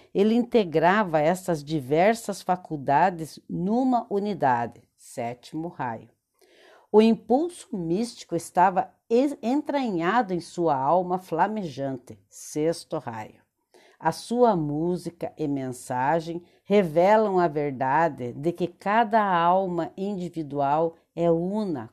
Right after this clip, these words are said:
com a alma universal e deve realizar, em última instância,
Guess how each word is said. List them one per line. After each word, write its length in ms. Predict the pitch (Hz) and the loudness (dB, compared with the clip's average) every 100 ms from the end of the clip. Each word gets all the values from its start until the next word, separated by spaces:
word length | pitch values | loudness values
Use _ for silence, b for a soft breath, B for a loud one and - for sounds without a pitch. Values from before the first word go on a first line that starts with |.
| - | -2
com 180 | 165 156 | 0 0
a 80 | |
alma 420 | 139 139 156 160 156 | 0 2 2 2 -2
universal 920 | 165 165 156 170 - - 117 117 _ b b b | 0 -2 -2 -4 -6 -8 -6 -8 _ b b b
e 80 | 170 | -2
deve 340 | 151 190 190 | 6 6 6
realizar, 840 | 185 180 175 170 170 143 143 143 - | 0 2 2 0 -4 0 0 0 -4
em 300 | 185 180 180 | -2 0 0
última 580 | 185 240 294 302 254 208 | 0 -2 -2 -6 -8 -8
instância, 800 | 190 - - 165 170 - 185 | -10 -8 0 0 0 -4 -8